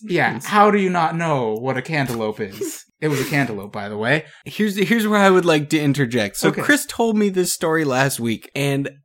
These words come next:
Speaker 2: I was laughing much more than I am now. I think I cried a little bit.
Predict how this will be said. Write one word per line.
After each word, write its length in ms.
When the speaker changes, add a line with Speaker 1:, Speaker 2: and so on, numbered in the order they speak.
Speaker 2:
I 200
was 320
laughing 600
much 340
more 200
than 160
I 100
am 140
now. 220
I 80
think 180
I 80
cried 320
a 40
little 200
bit. 200